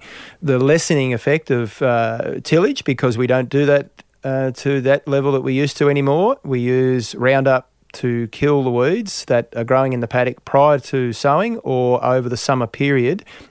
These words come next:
when we get summer rainfall events which produce summer weeds.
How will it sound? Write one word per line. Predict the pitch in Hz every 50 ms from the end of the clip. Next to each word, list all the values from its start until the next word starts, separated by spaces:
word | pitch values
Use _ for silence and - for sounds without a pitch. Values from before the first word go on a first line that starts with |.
| _ _
when | 123 127 131 123
we | 120 120 117
get | 120 120 117 -
summer | - - 143 135 123
rainfall | 117 120 120 127 131 123 - - 135 123 123 120
events | 113 123 139 147 143 - - - - - - -
which | 131 123 - - - -
produce | - - 120 104 120 123 120 110
summer | - - 131 120 113
weeds. | 107 123 127 131 131 123 120 - - - -